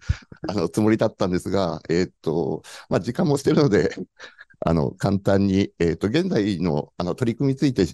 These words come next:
あの、紹介したいと思います。で、えーっと、前回のアノテーションが二千十九年です。その頃になんか、あの、部門長、あの、<laughs> 有田先生の方から、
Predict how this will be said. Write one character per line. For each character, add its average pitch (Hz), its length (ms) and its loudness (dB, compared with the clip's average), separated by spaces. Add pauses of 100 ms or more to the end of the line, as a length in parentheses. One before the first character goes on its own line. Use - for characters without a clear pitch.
(100)
あ 92 100 0
の、 85 200 0
紹 85 200 0
介 85 200 0
し - 40 -10
た 90 120 2
い 92 80 2
と - 100 0
思 90 100 0
い - 20 2
ま 87 120 0
す。 - 100 -20 (380)
で、 107 260 4 (300)
え - 80 0
ー - 20 4
っ 92 40 0
と、 101 140 0
前 202 200 0
回 151 260 4
の 98 260 0
ア 92 40 -2
ノ 104 140 -4
テ 139 120 0
ー 120 60 0
シ - 80 -6
ョ 87 60 -2
ン - 20 -2
が 82 100 -2 (160)
二 110 140 2
千 117 260 2
十 95 240 4
九 135 240 2
年 101 180 2
で 90 120 2
す。 - 140 -16
そ 147 120 -2
の 175 160 0
頃 196 260 4
に 147 220 2
な 127 80 -2
ん 143 60 -2
か、 95 280 -2 (400)
あ - 60 0
の、 117 120 2
部 104 120 -2
門 139 220 2
長、 104 420 2 (100)
あ 85 60 -2
の、 85 220 -4 (180)
<laughs> - 180 -10
有 113 120 0
田 - 80 -6 (380)
先 175 140 0
生 107 100 2
の 95 60 0
方 92 160 -2
か 76 120 -2
ら、 76 340 -4